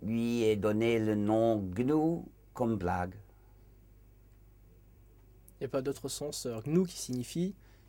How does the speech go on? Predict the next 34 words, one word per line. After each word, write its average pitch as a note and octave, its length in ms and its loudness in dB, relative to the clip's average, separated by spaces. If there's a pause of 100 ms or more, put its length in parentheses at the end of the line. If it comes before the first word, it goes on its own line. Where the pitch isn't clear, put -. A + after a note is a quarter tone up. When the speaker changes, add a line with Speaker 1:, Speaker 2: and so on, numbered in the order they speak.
(320)
Speaker 1:
gnu A2+ 480 2
n'est G#2 360 4
pas A#2 340 -2
Unix. G#2+ 720 -4
Speaker 2:
En A#2 120 -8
anglais, C3+ 340 0
not, C#3 240 -2 (260)
gnu D3+ 300 6 (100)
is G#2 140 2
Speaker 1:
gnu B2 120 6
Speaker 2:
not C#3+ 200 6
Speaker 1:
is B2+ 240 -6
not G#2+ 380 4 (180)
Speaker 2:
Unix. B2+ 220 4
Speaker 1:
Unix. - 440 -4 (920)
Donc G2 220 -4
c'est A2+ 260 2
un G#2+ 100 4
acronyme B2 560 0
récursif. G#2+ 680 -6 (1160)
Speaker 2:
Donc D3 220 -2
le D3+ 80 2
projet C#3 300 -2
gnou, F3+ 360 0
euh, B2 880 4
qui - 180 -10
s'articule D#3+ 540 -2
avec C3+ 260 0
le C#3 120 2
noyau C3+ 260 4
Linux C3+ 600 0
pour B2+ 140 -2
donner C3+ 360 2
un A#2 380 -4